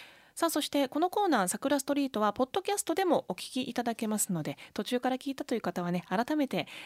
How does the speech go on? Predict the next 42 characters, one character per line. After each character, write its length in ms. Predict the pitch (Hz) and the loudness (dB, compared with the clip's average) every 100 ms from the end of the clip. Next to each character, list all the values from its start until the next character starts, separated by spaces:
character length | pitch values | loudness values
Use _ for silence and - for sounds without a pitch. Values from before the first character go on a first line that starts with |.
| - | -4
え 80 | 170 | -4
ー、 40 | |
頭 240 | 156 196 | -2 -6
か 120 | 175 147 | -6 -6
ら 80 | |
ね、 120 | 170 202 | -4 -4
お 40 | |
聞 160 | 160 - | -6 -8
き 100 | 170 | -8
い 40 | |
た 80 | 160 | -6
だ 120 | 160 | -8
け 100 | 165 | -8
た 100 | 165 | -6
ら 120 | 160 | -6
と 80 | - | -6
思 160 | 143 147 | -8 -6
い 80 | |
ま 160 | 147 220 | -4 -4
す。 160 | - - _ _ _ - - - - | -4 -8 _ _ _ -20 -18 -16 -8
え 60 | 208 | -6
ー、 20 | |
今 220 | 196 214 | -4 -2
日 20 | 185 | 0
は 180 | 156 - | 0 2
来 280 | 214 349 370 | 2 2 -2
週 200 | - 381 359 247 196 | -2 0 2 2 0
末、 200 | - 151 | -2 -4
十 220 | - 202 | -2 -2
六、 360 | 196 180 180 - | 0 0 -2 -2
十 240 | - 226 | -2 0
七 240 | 240 226 180 | 0 0 0
の 160 | 156 | -2
土 140 | - 196 | -2 0
日 280 | 285 - 269 | 0 2 2
に 160 | 240 - - | 2 -2 -14
富 120 | - 277 | 0 2
山 180 | 285 | 2
市 120 | 269 214 | 0 -2
下 240 | - 294 415 | 0 0 -2
堀 300 | - 330 294 | 0 0 2
で 160 | 359 | 0